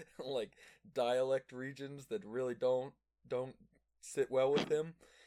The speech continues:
And, uh, just watch him in complete confusion as he realizes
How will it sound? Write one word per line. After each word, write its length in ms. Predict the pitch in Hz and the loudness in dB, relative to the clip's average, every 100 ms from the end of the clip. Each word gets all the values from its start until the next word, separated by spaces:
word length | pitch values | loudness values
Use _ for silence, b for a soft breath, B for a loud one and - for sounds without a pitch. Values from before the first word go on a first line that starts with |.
| B B - | B B -6
And, 260 | 131 123 | -4 2
uh, 180 | 127 120 | 4 4
just 240 | 113 147 139 | 2 -8 4
watch 500 | 151 170 190 - - | 8 8 6 -4 -4
him 220 | 170 147 | -4 -6
in 200 | 139 135 | -10 -8
complete 500 | - 127 - 139 139 | -8 -10 -6 -4 -4
confusion 640 | - 127 - 135 139 120 110 | -10 -14 -10 -8 -8 -10 -10
as 220 | 107 - | -12 -12
he 80 | 107 | -10
realizes 880 | 123 151 139 117 101 - 98 98 | 0 2 4 4 2 -4 -14 -18